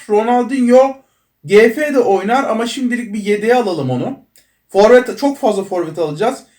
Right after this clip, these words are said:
Hadi şimdilik Messi de beğenmediğim halde kalsın. Yedeklerimize de ihtiyacımız var. Cristiano Ronaldo sol tarafta. Cristiano Ronaldo'yu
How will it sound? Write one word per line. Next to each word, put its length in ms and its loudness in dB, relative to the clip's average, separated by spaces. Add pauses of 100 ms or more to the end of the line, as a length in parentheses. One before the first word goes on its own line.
(140)
Hadi 220 0
şimdilik 340 -6
Messi 360 0
de 320 4
beğenmediğim 560 2
halde 280 -2
kalsın. 600 0
Yedeklerimize 720 -6
de 100 -6
ihtiyacımız 680 -4
var. 260 2 (500)
Cristiano 720 2
Ronaldo 540 2
sol 340 0
tarafta. 640 0
Cristiano 580 0
Ronaldo'yu 640 -2